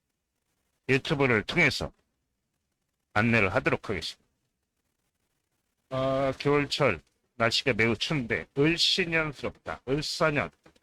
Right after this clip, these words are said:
육십오 년생들이 지금 오십구 살이에요. 육십오 년생들, 을사년에 태어난 사람들이 많은데, 여러분, 오늘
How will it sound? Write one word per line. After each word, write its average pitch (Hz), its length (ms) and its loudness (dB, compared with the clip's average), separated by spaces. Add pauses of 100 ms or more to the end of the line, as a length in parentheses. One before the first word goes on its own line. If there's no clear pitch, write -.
육십오 127 560 0
년생들이 151 1040 0
지금 143 460 -8
오십구 - 500 0
살이에요. 117 640 0 (1200)
육십오 123 560 -6
년생들, 123 720 -6
을사년에 151 920 0 (200)
태어난 120 380 -4
사람들이 98 480 -10
많은데, 104 560 -16 (2250)
여러분, 160 580 0 (220)
오늘 160 540 4